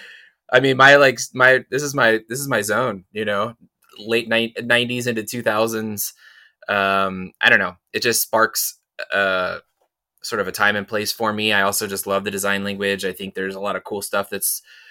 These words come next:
sort of, um, you know, not fully appreciated. You know, we talk a lot about, you know, especially when you hear somebody like a vintage watch specialist on a pod, right? You know, you can name any one of 'em. And inevitably, right, the, the pod asks them,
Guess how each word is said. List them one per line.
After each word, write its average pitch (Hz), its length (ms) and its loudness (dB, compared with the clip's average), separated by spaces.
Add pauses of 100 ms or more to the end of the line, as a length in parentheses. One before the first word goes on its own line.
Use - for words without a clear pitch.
(240)
sort 123 280 2
of, 107 220 0 (800)
um, 98 720 -8 (720)
you 117 100 -8
know, 104 160 -2 (100)
not 117 180 0
fully 113 300 -2
appreciated. 135 540 0 (260)
You 165 40 -2
know, 170 60 6
we 165 80 4
talk 262 220 0
a 160 40 -2
lot 143 200 4
about, 123 260 2 (160)
you 123 100 -6
know, 110 120 0
especially 127 340 -2
when 117 100 -2
you 110 60 -2
hear 120 140 0
somebody 107 280 0
like 101 140 -2
a 95 60 -4
vintage 101 500 -6
watch 95 300 -2
specialist 95 500 -4
on 98 100 -4
a 87 60 -10
pod, 90 380 -4
right? 92 260 -2 (140)
You 101 100 -12
know, 90 260 -8 (840)
you 113 80 -8
can 104 160 -6
name 98 180 -6
any 98 140 -8
one 95 160 -10
of 92 100 -10
'em. 95 200 -12 (720)
And 117 120 2
inevitably, 120 600 4
right, 107 320 2
the, 101 280 0
the 92 100 -2
pod 104 280 0
asks 95 280 -2
them, 95 260 -8